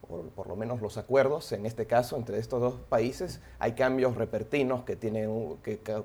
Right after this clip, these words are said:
causan un shock en los planes y en la, la economía, eh, mundial. Eh, ese es un, un problema para los países productores de petróleo,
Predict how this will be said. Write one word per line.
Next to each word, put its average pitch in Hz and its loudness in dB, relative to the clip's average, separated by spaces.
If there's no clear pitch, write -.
causan 110 -2
un 113 -2
shock 135 -2
en 101 -4
los 98 -8
planes 120 2
y - -4
en 92 -4
la, 98 -6
la 98 -4
economía, 98 -4
eh, - -4
mundial. 98 0
Eh, 95 -4
ese - 4
es - -2
un, 147 -4
un 131 -2
problema 135 4
para 110 6
los 107 0
países 120 0
productores 117 0
de 104 -2
petróleo, 104 -2